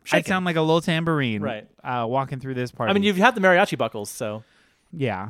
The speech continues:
Speaker 1: that's
Speaker 2: Yeah.
Speaker 1: true. Those rooster buckles. Oh, those pants are so heavy. Okay. So we're walking
Speaker 2: <laughs>
Speaker 1: around,
Speaker 2: Mm-hmm.
Speaker 1: um, in this big room. I'm gonna try to find a staircase. Is there a
Speaker 2: Okay.
Speaker 1: staircase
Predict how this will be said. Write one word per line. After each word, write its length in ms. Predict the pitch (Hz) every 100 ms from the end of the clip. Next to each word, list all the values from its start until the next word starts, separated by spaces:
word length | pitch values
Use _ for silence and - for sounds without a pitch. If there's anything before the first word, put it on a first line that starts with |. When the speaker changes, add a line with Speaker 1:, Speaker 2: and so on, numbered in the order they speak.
| 110
Speaker 1:
that's 160 | 135
Speaker 2:
Yeah. 120 | 113 95
Speaker 1:
true. 380 | 104 98 110 - _ _ _ _
Those 260 | 180 214
rooster 260 | 135 131 123
buckles. 420 | 101 98 104 98 -
Oh, 200 | 147 120
those 140 | 117
pants 220 | 139 127
are 40 | 120
so 120 | 110
heavy. 260 | 101 90 -
Okay. 260 | 127 98 - _ _ _ _ _
So 140 | - 196
we're 60 |
walking 360 | 185 196 220 214
Speaker 2:
<laughs> 120 | 165
Speaker 1:
around, 420 | 147 139 135 135
Speaker 2:
Mm-hmm. 500 | 170 160 143 135 -
Speaker 1:
um, 440 | 156 147 135 127 135
in 120 | 147 143
this 120 | 135
big 260 | 156 147
room. 600 | 123 131 127 123 123 123 - -
I'm 240 | 139 170
gonna 160 | 196 180
try 220 | - 160
to 80 | 151
find 240 | 151 135
a 60 | 123
staircase. 880 | - 127 131 135 175 185 202 - -
Is 140 | 139
there 140 | 127 131
a 40 |
Speaker 2:
Okay. 40 | -
Speaker 1:
staircase 720 | - 131 127 147 147 135 -